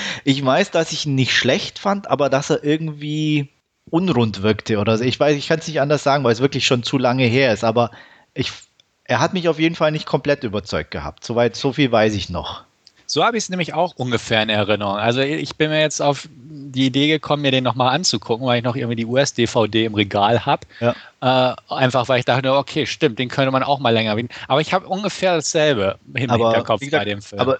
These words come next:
Speaker 1: es kann sich natürlich auch inzwischen geändert haben, weil, wie gesagt, Sehgewohnheiten, finde ich, ändern sich gerade über so einen langen Zeitraum.
Speaker 2: Ja.
Speaker 1: Und, ähm, aber wie gesagt, das ist auch so das, was bei mir einfach hängen blieb.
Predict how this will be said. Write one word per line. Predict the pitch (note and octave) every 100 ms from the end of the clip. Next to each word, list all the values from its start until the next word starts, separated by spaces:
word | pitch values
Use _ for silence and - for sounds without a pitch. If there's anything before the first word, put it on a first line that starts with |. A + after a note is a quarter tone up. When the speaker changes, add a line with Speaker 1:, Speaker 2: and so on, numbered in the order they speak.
| -
Speaker 1:
es | D#3
kann | - D3+ E3+
sich | E3 -
natürlich | C#3 - D#3 D#3+ A2+
auch | C3+ D#3+
inzwischen | A#2+ - C#3 C3
geändert | G#2+ D#3+ E3+ -
haben, | D3+ D#3
weil, | A#2+ A#2 A#2
wie | A#2+
gesagt, | B2+ G#2+
Sehgewohnheiten, | B2+ B2+ A#2+ B2 C3 B2 A#2+ B2+ B2 - -
finde | A#2+ C#3+
ich, | - B2
ändern | C#3 E3 D3+
sich | D3
gerade | - A2 B2
über | B2+ B2
so | A#2+
einen | A#2
langen | A2 C3+ C3
Zeitraum. | A2+ B2 C#3 E3 F3+ - -
Speaker 2:
Ja. | C3 - _ _ -
Speaker 1:
Und, | A2+ A#2 A2+ G#2+
ähm, | G#2+ G#2+ G#2+ G#2+ -
aber | A#2+ B2+
wie | C3
gesagt, | C3+ - _ -
das | B2+ B2+ -
ist | C3
auch | C3+ -
so | C3+
das, | C3+ -
was | B2+ -
bei | A#2+
mir | B2 B2
einfach | A#2+ A#2+ -
hängen | C3 C#3
blieb. | A2+ A#2+ -